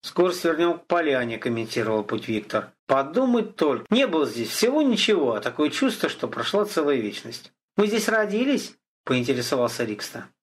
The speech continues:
Антипов открыл было рот, чтобы ответить, но ему помешал громкий тягучий звук. Он, хотя и доносился издалека, закладывал уши и вызывал дрожь в теле. Лошади моментально дернулись и всхрапнули.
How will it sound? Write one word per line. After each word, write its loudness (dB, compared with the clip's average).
Антипов 0
открыл 0
было 0
рот, 0
чтобы 0
ответить, -2
но 0
ему 2
помешал 2
громкий -2
тягучий -2
звук. -6
Он, 2
хотя -2
и 0
доносился 0
издалека, -2
закладывал 2
уши 0
и 2
вызывал 0
дрожь -4
в -10
теле. -6
Лошади 0
моментально -2
дернулись -2
и -2
всхрапнули. -4